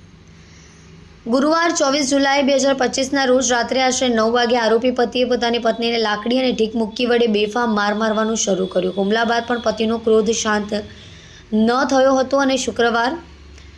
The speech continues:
પચીસ જુલાઈ બે હજાર પચીસના રોજ સવારે આશરે છ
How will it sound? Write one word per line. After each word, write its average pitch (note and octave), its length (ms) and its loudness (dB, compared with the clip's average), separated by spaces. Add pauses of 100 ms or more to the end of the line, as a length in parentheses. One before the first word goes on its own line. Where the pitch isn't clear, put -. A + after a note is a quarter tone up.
(140)
પચીસ C4 420 0
જુલાઈ D4 280 0
બે C4+ 80 4
હજાર C4+ 200 2
પચીસના B3+ 480 -2
રોજ B3 180 2
સવારે A#3+ 360 0
આશરે A#3+ 300 0
છ A#3+ 160 -4